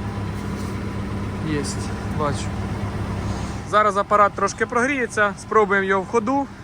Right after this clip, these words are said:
як він себе покаже, відчуємо цю машину. Звичайно, повноцінно б її відчути б на декілька днів взяти,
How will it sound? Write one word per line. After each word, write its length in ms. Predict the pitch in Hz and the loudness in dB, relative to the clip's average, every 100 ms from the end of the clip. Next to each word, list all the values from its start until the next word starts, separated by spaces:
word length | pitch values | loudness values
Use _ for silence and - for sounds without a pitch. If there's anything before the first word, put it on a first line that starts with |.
| - | 0
як 240 | 175 180 | 2 2
він 120 | 185 175 | 0 -2
себе 220 | 185 180 | 2 2
покаже, 460 | 196 185 233 185 | 0 2 4 4
відчуємо 500 | 180 185 - 208 190 | 0 -2 0 0 0
цю 160 | 180 202 | -2 -2
машину. 400 | 202 - 269 220 - - - | -2 -2 -2 -2 -4 -12 -8
Звичайно, 360 | 240 294 262 220 | 0 2 2 0
повноцінно 560 | 233 233 233 262 233 | 0 0 0 2 0
б 80 | 196 | 0
її 120 | 220 | -2
відчути 400 | 214 - 240 208 | -2 -4 -2 0
б 60 | 190 | 2
на 100 | 202 | 2
декілька 400 | 214 214 208 233 | 2 0 0 0
днів 220 | 269 311 | 0 -2
взяти, 300 | 254 247 233 | 2 2 2